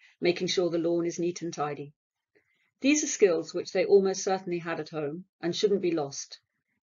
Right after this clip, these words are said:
because they contribute to the child's independence and self-sufficiency when they become adults.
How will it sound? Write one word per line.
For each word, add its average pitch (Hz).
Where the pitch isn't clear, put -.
because 196
they 190
contribute 185
to -
the 175
child's 175
independence 175
and 170
self-sufficiency 165
when 156
they 151
become 160
adults. 147